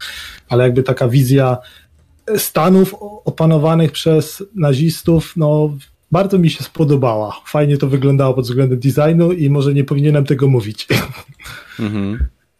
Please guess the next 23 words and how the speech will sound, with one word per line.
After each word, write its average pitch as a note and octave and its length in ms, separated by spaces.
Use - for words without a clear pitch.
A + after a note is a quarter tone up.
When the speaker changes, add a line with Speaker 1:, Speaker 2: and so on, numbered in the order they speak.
Speaker 1:
E, F3+ 520
a G#3+ 180
tak A3 320
poza F3+ 320
tym, E3+ 300
no E3 140
to D#3+ 160
poza D#3 260
tym D3 200
Doomem D3 440
to C3 500
w B2+ 60
zasadzie C#3 400
kompletnie C3+ 760
nic C3 240
innego. C3 560
No, A#2 200
też - 440
robiłem, B2+ 800
pracowałem, C3 580
można B2 240
powiedzieć, B2+ 680
nad, A#2 440